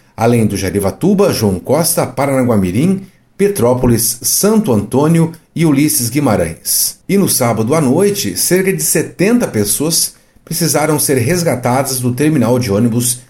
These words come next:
devido aos alagamentos na região central. O resgate foi feito pelo Corpo de Bombeiros Voluntários junto com um grupo de jipeiros.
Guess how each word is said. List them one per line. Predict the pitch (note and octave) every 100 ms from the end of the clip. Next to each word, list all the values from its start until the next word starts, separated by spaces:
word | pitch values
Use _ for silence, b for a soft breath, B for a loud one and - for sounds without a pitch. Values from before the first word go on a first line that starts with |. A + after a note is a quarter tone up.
| _
devido | G2+ B2 C3 -
aos | - A#2 A#2
alagamentos | A#2+ A2 G2 G2+ A#2+ B2 B2+ A#2+
na | -
região | G#2+ A2 G#2 B2+ C3
central. | - C#3+ D3 - G#2+ G2 - - _ b b b b
O | A2+
resgate | A2 G#2+ G#2+
foi | - B2
feito | A#2+ A#2+ A#2+
pelo | A2 G2
Corpo | - D#3 E3 C#3+
de | A2+
Bombeiros | G2+ G2+ G2+
Voluntários | F#2+ C3+ D#3 G#2+ A#2+ C3
junto | B2+ B2+ B2 C3 B B B
com | C#3+ D#3+
um |
grupo | B2 D3+ D3
de | A#2+
jipeiros. | B2 A#2 - G#2+ F#2 - - - -